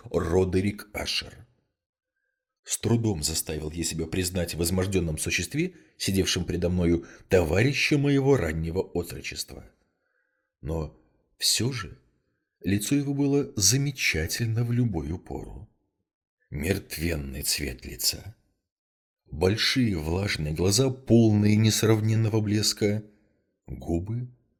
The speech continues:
довольно тонкие и очень бледные, но поразительно красивые по рисунку, тонкий нос еврейского типа,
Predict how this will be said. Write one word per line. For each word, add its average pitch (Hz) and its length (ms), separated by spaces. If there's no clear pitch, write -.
довольно 107 500
тонкие 113 760
и 117 260
очень 113 360
бледные, 110 520
но 104 160
поразительно 101 640
красивые 78 500
по 78 80
рисунку, 143 680
тонкий 80 540
нос 73 400
еврейского 73 680
типа, 151 420